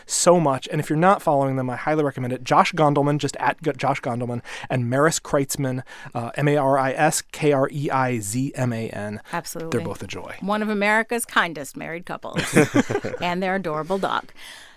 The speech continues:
Speaker 2: Thank you very much, Stephen Thompson. Glenn Weldon, what is making you happy this week?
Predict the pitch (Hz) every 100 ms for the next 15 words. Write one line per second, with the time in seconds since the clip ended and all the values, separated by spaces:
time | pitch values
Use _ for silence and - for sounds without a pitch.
0 | - 202 196 247 254 254 247 - - 262
1 | 262 262 - 233 196 170 143 156 175 190
2 | 247 269 208 170 156 170 175 185 180 185
3 | 196 170 - 151 156 - - -